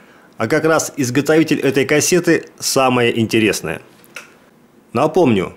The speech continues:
мои слова — это просто обобщение какой-то разрозненной информации. На сайте Аквабас эти кассеты есть,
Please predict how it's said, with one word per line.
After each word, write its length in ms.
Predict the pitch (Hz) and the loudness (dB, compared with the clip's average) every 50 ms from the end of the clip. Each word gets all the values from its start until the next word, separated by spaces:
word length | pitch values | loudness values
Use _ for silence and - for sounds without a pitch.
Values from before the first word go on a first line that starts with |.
| - - | -16 -10
мои 240 | - 104 117 151 160 | -4 -2 0 0 0
слова — 420 | 151 - 139 135 139 160 160 143 - | 0 2 2 4 4 4 2 2 0
это 200 | 135 127 - 123 | -2 -2 0 -2
просто 400 | - - - 160 151 - - 127 | -2 0 0 0 0 0 -2 -4
обобщение 720 | - - 120 113 117 117 117 - - 147 151 151 143 131 117 | -2 -2 0 0 0 0 0 0 0 2 2 4 2 2 0
какой-то 480 | - 117 104 - - 139 135 - 131 - | 0 -2 -2 2 2 0 2 2 0 0
разрозненной 800 | 117 120 127 113 - 117 110 135 131 107 127 120 117 117 117 - | 2 0 0 0 0 2 2 2 2 2 2 0 0 0 0 0
информации. 760 | 117 113 107 - 117 113 113 110 95 87 - - - 85 - - _ _ _ _ _ _ _ _ _ _ _ _ _ _ _ _ _ _ _ _ _ | -2 -4 0 0 0 2 2 2 0 -2 -2 -6 -10 -12 -14 -14 _ _ _ _ _ _ _ _ _ _ _ _ _ _ _ _ _ _ _ _ _
На 180 | - 110 127 139 | -4 -2 -2 -2
сайте 340 | - - 170 156 139 - 131 | 0 0 0 0 2 0 0
Аквабас 720 | - 117 113 - - 135 139 139 151 175 165 - - - - - - _ _ _ | -2 -2 -4 -2 0 0 0 2 2 0 0 -2 -4 -10 -16 -20 -20 _ _ _
эти 240 | - 151 156 156 143 | -4 -4 -2 -2 -2
кассеты 460 | - 127 127 120 - 143 127 127 131 | 0 0 0 0 0 -2 -2 0 0
есть, 420 | 127 127 123 101 82 - - - | 0 2 2 0 0 -2 -8 -14